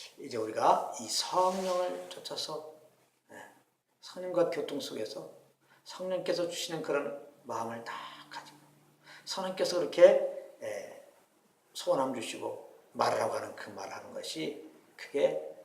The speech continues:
정직을 말하는 것이다. 근데 이제 성령님은, 아, 우리 안에서 무엇을 가르치냐면은 오직 예수 그리스도의 십자가만을 가르칩니다.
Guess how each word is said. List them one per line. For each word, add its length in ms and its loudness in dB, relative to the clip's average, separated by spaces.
정직을 420 -8
말하는 400 -16
것이다. 280 -20
근데 220 4
이제 960 12
성령님은, 1080 4
아, 720 -12
우리 200 2
안에서 680 2
무엇을 440 6
가르치냐면은 1000 -4
오직 760 4
예수 440 4
그리스도의 380 -2
십자가만을 640 -2
가르칩니다. 460 -12